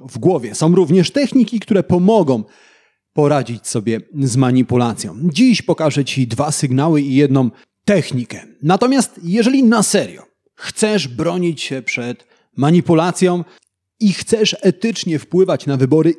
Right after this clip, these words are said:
innych ludzi i słuchasz tego odcinka podcastu przed dwudziestym szóstym marca, to wpadnij na darmowy webinar, który odbędzie się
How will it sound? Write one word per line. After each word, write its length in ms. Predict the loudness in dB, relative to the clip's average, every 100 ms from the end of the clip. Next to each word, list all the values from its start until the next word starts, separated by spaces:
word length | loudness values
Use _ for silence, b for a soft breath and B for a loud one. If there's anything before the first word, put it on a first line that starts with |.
| -2
innych 520 | 0 2 2 0 -2 _
ludzi 520 | 2 4 4 2 -2 -6 _ _ _ -8
i 120 | -6
słuchasz 380 | -2 -2 -2 -8
tego 220 | -6 -6
odcinka 400 | -4 -4 -4 -4
podcastu 480 | -4 -4 -6 -4 -6
przed 380 | -4 -2 -2
dwudziestym 600 | -2 -4 -2 -2 -6 -10
szóstym 460 | -8 -6 -4 -4 -6 -8
marca, 640 | -8 -2 -2 -2 -2 -4 -4 b b b b b
to 120 | -2
wpadnij 520 | -2 -2 -2 2 2
na 240 | 2 0 -4 -6
darmowy 500 | -4 -2 -2 -2 -6 -2
webinar, 680 | 0 2 4 4 2 -2
który 480 | -10 -2 0 2 2
odbędzie 520 | 2 0 0 2 0
się 320 | 0 0 -2